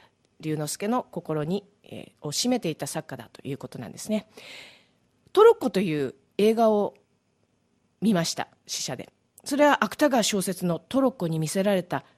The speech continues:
川口浩監督が台湾の撮影監督リー・ビンビンと組んで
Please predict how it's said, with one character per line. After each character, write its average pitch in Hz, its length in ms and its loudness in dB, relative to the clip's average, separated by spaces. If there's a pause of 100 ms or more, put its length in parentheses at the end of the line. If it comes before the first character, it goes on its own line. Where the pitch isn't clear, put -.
(120)
川 240 240 2
口 240 260 -4
浩 226 380 0
監 170 220 -4
督 190 240 -4
が 185 160 0 (400)
台 233 180 4
湾 302 180 4
の 247 80 2
撮 180 280 -4
影 202 220 2
監 196 200 0
督 156 300 -4 (200)
リ 277 320 2
ー・ 254 40 -2
ビ 302 140 2
ン 302 120 -2
ビ 214 140 2
ン 170 60 0
と - 380 0
組 240 260 6
ん 202 80 4
で 190 300 2